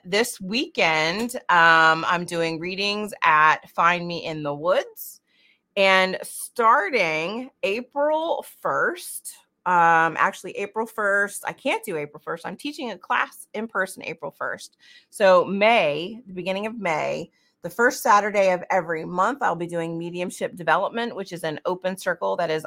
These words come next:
online for anybody who would like to join. You can just go to my website, maria leggett dot com, and sign up for that. Um, and I'm also beginning to do a closed circle in the Dayton area, and the closed circle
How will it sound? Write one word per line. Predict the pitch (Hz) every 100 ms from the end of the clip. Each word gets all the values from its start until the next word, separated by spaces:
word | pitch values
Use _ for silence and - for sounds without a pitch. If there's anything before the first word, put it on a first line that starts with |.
| -
online | 170 185 196 175 165 175
for | 190 -
anybody | 160 160 160 165
who | 185
would | 165 170
like | 160 -
to | -
join. | 165 185 226 247
You | 202
can | -
just | 160 -
go | 160
to | 160
my | 156 160
website, | 160 175 - 175 170
maria | 180 165 165
leggett | 160 160 120
dot | 147 -
com, | - 190 262 359 _ _ - _ -
and | 175
sign | 214 185 180
up | 151 -
for | 170
that. | 180 285 - - _ _ _
Um, | 180 175 165 165 165
and | 180 165
I'm | 156 160
also | 156 202 - 240
beginning | 208 190 185 185
to | 185 175
do | 175 165
a | 139
closed | - - 220 247 294 -
circle | 196 175 175 160
in | - 180 175
the | 175
Dayton | 175 170 - 202
area, | 143 151 151 151 151 151
and | 151
the | 151
closed | - 190 208 -
circle | 185 175 160 160 160